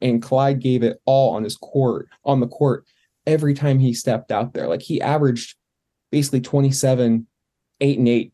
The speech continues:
for an entire nineteen ninety-two playoff run that went six games in the finals against the, the Jordan Bulls.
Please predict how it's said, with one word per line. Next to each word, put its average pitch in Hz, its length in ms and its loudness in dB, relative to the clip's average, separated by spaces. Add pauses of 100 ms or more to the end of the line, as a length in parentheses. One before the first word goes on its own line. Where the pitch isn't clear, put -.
(220)
for 135 140 -4
an 120 100 -2
entire 131 540 0
nineteen 123 340 0
ninety-two 120 400 2
playoff 120 400 0
run 107 160 -2
that 98 160 -4
went 123 220 0
six - 320 -4
games 120 320 2
in 107 80 0
the 110 60 -6
finals 107 400 -4
against 113 300 -4
the, - 240 -4 (160)
the 120 120 -2
Jordan 120 340 2
Bulls. 110 400 -4